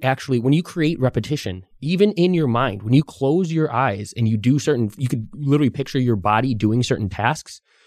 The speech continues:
you're creating neurosynapses that are firing. Your body doesn't know the difference between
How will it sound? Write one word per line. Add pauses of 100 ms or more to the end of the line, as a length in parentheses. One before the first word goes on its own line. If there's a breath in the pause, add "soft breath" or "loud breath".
you're
creating
neurosynapses
that
are
firing. (340 soft breath)
Your
body
doesn't
know
the
difference
between